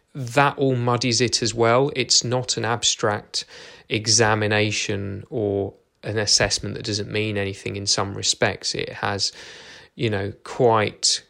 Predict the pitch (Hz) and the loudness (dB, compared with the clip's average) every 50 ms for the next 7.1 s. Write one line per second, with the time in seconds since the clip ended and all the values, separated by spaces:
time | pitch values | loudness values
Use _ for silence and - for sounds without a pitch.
0 | _ _ - - - - 131 120 113 110 104 - - - - 117 104 101 104 104 | _ _ -10 -10 -4 0 2 4 4 4 2 2 0 0 2 2 2 4 4 2
1 | 104 101 - - 101 98 101 98 95 - 123 117 113 117 113 - - - - - | 2 2 0 -4 -4 -6 -6 -8 -8 -8 -10 -6 -2 0 0 0 0 -4 -10 -12
2 | - - _ - 135 123 113 107 101 - - - - - 117 107 104 104 95 - | -12 -16 _ -16 -6 -2 -2 -2 -2 -2 -4 -4 0 0 2 0 0 0 -4 -4
3 | - - 101 98 101 - - - 139 - 123 113 107 104 101 101 98 - - 98 | -2 0 0 0 0 -2 -4 -8 -2 0 2 2 2 2 0 -2 -2 0 0 -2
4 | 98 - - - 127 120 113 110 107 107 - - 113 104 - 107 101 - _ _ | -2 -2 -4 -2 0 0 0 0 -2 -6 -6 -6 -6 -6 -6 -6 -8 -8 _ _
5 | _ _ _ _ - 110 104 - - 104 113 131 131 - - 95 - - - - | _ _ _ _ 0 0 0 -2 -2 -2 0 0 0 -2 -6 -8 -8 -8 -8 -8
6 | - - - - _ - - - - - - - - - - - 113 113 113 110 | -10 -10 -12 -16 _ -20 -18 -16 -16 -16 -16 -18 -18 -20 -4 0 2 4 4 4
7 | 110 107 | 2 -2